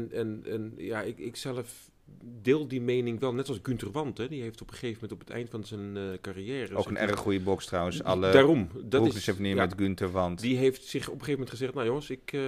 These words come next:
Speaker 1: ga me toeleggen op Broekner. En als je het niet fijn vindt, dan heb je pech gehad." Dat heeft
Speaker 2: Ja.
Speaker 1: zoiets, want hij, hij
Speaker 2: Oh, dat
Speaker 1: wilde
Speaker 2: zou ik ook willen.
Speaker 1: Ja, die ging, die heeft zich er echt op toegelegd. En dat zijn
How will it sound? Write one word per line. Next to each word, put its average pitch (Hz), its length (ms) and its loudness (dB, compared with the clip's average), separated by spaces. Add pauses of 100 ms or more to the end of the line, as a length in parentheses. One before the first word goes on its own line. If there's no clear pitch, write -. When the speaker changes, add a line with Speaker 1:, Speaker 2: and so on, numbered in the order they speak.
(140)
Speaker 1:
ga 127 160 -8
me 123 160 -6
toeleggen 123 460 -2
op 110 160 -4
Broekner. 113 560 0 (260)
En 107 380 0
als 107 160 -6
je 120 80 -8
het 104 160 -10
niet 117 200 -4
fijn 127 240 -4
vindt, 127 240 -4
dan 123 100 -2
heb 117 120 -6
je 104 60 -14
pech 107 220 -2
gehad." 85 440 -10
Dat 117 200 -10
heeft 120 200 -6
Speaker 2:
Ja. - 60 -6
Speaker 1:
zoiets, 170 360 -2
want 113 140 -6
hij, 113 180 -2
hij - 100 -4
Speaker 2:
Oh, 113 60 0
dat 95 100 4
Speaker 1:
wilde 92 160 2
Speaker 2:
zou 92 120 2
ik 80 80 -6
ook 92 160 -2
willen. 87 360 -4 (120)
Speaker 1:
Ja, 107 220 2
die 95 140 -4
ging, 123 340 -2
die 123 120 -2
heeft 123 120 -2
zich 123 100 -6
er 131 80 -2
echt - 140 -6
op 117 100 -10
toegelegd. 113 400 -4
En 110 120 -4
dat 113 140 0
zijn 127 180 2